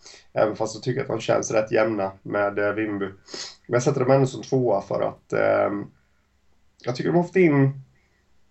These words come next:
eh, bra spelare, alltså bra karaktärer.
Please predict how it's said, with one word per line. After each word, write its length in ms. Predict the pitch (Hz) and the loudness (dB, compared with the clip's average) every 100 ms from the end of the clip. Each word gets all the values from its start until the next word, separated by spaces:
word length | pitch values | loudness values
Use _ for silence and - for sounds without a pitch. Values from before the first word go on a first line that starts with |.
| _ _ _ _ _ _ _ _ 57 | _ _ _ _ _ _ _ _ -12
eh, 300 | 67 - 170 | -8 -6 0
bra 580 | 151 190 208 165 139 135 | 4 6 8 8 8 6
spelare, 640 | 131 - 131 147 139 117 113 | 2 -8 -8 -4 -2 0 -2
alltså 220 | 120 143 | -4 -6
bra 280 | 139 156 131 | -2 0 0
karaktärer. 920 | 135 123 127 - 135 107 104 107 | -2 -4 -4 2 4 4 4 -2